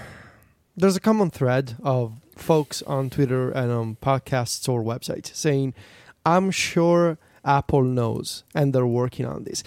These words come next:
And this is a fasci-, this is a fascinating social mechanic to me. I've been thinking about why do people think this way? Uh, why, sort of,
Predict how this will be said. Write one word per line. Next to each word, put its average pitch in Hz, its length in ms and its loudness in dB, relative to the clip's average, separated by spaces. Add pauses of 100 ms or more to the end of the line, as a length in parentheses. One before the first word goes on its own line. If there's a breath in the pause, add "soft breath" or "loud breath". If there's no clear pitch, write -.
(160 loud breath)
And 185 120 4
this 320 140 2
is 392 60 2
a - 80 -2
fasci-, 190 480 0
this 226 160 -4
is 302 120 0
a 226 60 0
fascinating 160 680 0
social 151 340 0
mechanic 127 580 -6
to 135 120 -4
me. 117 180 -4 (260 loud breath)
I've 123 120 2
been 247 160 2
thinking 226 260 0
about 143 280 2
why 151 520 4
do 220 180 -2
people 156 380 0
think 120 300 -6
this - 240 -8
way? - 320 -10 (280 loud breath)
Uh, 139 120 2
why, 185 880 2 (140)
sort 254 180 2
of, 180 140 -8